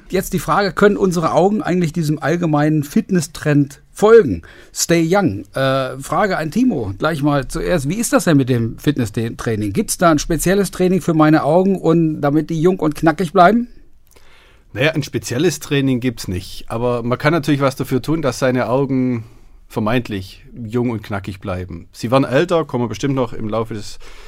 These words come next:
Speaker 2: äh, Gesprächs drauf. Was ich tun kann, ist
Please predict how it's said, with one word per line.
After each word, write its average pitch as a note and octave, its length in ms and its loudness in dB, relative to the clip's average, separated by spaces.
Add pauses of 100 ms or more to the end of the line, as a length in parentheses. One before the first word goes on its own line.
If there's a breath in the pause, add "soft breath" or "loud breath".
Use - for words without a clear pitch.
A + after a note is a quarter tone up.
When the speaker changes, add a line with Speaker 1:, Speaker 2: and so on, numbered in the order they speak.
(260 loud breath)
Speaker 2:
äh, A2 160 -4
Gesprächs A2+ 440 -4
drauf. B2 480 -4
Was C3 200 0
ich C#3+ 100 -6
tun A#3+ 240 0
kann, F#3 220 0
ist - 460 -4